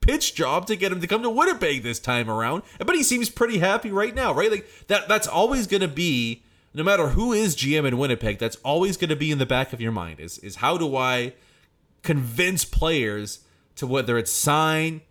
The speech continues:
trade, whatever it is, how do I convince them to come here, but then retain that talent and keep them happy year after year after year? And there's no doubt that Chevy has done a pretty damn good job of that, right? I mean,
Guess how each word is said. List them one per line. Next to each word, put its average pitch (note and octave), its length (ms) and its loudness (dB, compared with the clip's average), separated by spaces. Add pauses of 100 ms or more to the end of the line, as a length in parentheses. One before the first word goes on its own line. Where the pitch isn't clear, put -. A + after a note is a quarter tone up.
(360)
trade, D#3 540 2
whatever D3 420 0
it D#3 80 2
is, B2+ 180 0
how C3+ 140 0
do F3 80 2
I F#3+ 40 0
convince E3 340 -4
them D#3+ 100 -6
to A#2+ 80 -2
come C#4 320 -2
here, B2 380 -2 (420)
but C3+ 140 -2
then C#3 240 0
retain E3+ 480 0
that B2 220 -2
talent A2+ 500 -6 (380)
and A#2+ 180 -6
keep F#3+ 260 -4
them C3 140 0
happy A#2+ 320 0
year A#2+ 420 0
after A2 360 -2
year A2 260 0
after G2+ 340 -2
year? A#2 440 0 (720)
And C3+ 320 -2
there's B2+ 260 -2
no G3 280 4
doubt E3 340 2
that C3+ 120 0
Chevy B2+ 500 0
has B2 200 0
done C3 240 -2
a A#2+ 60 -2
pretty D4+ 400 0
damn F3 260 2
good C#3+ 220 0
job G#2 280 0
of E2+ 120 -10
that, D2+ 200 -10
right? A#2 340 0
I - 80 -6
mean, G#2+ 280 -4